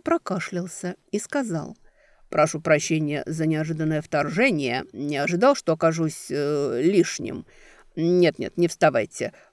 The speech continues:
Профессор Лангарш, я принёс вам обед.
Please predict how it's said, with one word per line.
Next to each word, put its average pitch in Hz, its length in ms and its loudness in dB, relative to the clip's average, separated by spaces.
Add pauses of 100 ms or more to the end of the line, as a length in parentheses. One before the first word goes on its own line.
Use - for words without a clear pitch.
Профессор 165 560 0
Лангарш, 156 640 2
я 180 160 4
принёс 170 380 -2
вам 190 220 0
обед. 170 500 0